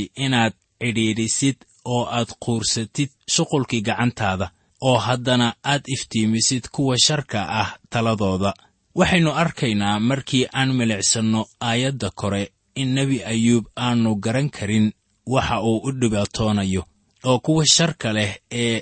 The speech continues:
deegaanka Cuus joogaana ayaan u dhibaatoonaynin. Waxaa arrin caynkan oo kale ahi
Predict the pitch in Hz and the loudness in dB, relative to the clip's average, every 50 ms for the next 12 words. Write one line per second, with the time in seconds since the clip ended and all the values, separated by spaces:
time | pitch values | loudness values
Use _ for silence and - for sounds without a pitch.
0 | - - 117 110 113 120 120 117 117 135 135 139 135 - - 120 104 - - 143 | -6 -10 -6 -2 0 0 2 2 2 0 0 0 0 0 -2 -4 -4 -4 -2 0
1 | 156 139 - - - - 123 113 113 113 120 123 123 123 113 92 - _ _ _ | 0 0 0 -2 -2 0 2 2 2 2 2 2 2 2 0 0 -4 _ _ _
2 | _ - - 120 127 120 117 117 113 113 110 - 143 143 131 120 110 110 107 104 | _ -6 -4 0 2 2 4 4 4 2 2 0 -4 -2 0 0 0 2 0 -2
3 | - - 117 107 107 104 101 98 95 95 95 98 98 92 - _ _ _ _ - | -2 -2 0 2 2 2 2 2 2 2 2 2 0 0 -4 _ _ _ _ -2
4 | 147 170 151 135 151 139 113 131 135 156 160 156 - 139 156 160 156 - 147 127 | 0 0 2 2 2 2 2 2 2 2 0 0 0 0 0 0 2 2 0 0
5 | 120 107 123 123 - - 113 107 107 98 98 104 95 95 117 | 0 0 -2 -2 0 0 0 0 0 0 -2 -2 -2 -2 -4